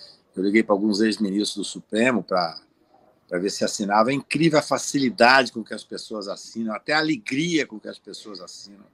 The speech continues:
Eu acho que essa carta representa isso, um momento de resgatar um pouco de esperança pro Brasil. O Brasil passa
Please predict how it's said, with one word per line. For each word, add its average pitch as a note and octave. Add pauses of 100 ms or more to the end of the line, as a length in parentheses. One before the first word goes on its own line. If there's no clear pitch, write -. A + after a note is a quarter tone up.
(600)
Eu G2+
acho B2
que -
essa B2+
carta C3+
representa B2
isso, C3+
um B2
momento A#2+
de A2+
resgatar A#2+ (640)
um B2
pouco C3+
de -
esperança C#3
pro C3
Brasil. A2
O -
Brasil G2
passa B2+